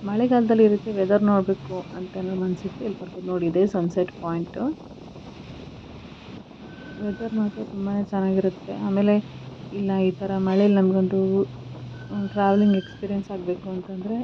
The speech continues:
ಆಗುಂಬೆ ಘಾಟಿಗೆ ಬರ್ಬೋದು. ಆದ್ರೆ ಕರ್ವಿಂಗ್ಸಲ್ಲೆಲ್ಲ ವಾಮಿಟಿಂಗು, ಚೂರು ತಲೆ ಸುತ್ತೋದು ಅವೆಲ್ಲ ಆಗ್ತಾ ಇರುತ್ತೆ.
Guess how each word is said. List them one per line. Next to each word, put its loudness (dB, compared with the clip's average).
ಆಗುಂಬೆ -2
ಘಾಟಿಗೆ -4
ಬರ್ಬೋದು. -6
ಆದ್ರೆ 0
ಕರ್ವಿಂಗ್ಸಲ್ಲೆಲ್ಲ 4
ವಾಮಿಟಿಂಗು, 2
ಚೂರು -6
ತಲೆ 0
ಸುತ್ತೋದು -4
ಅವೆಲ್ಲ -2
ಆಗ್ತಾ -2
ಇರುತ್ತೆ. -4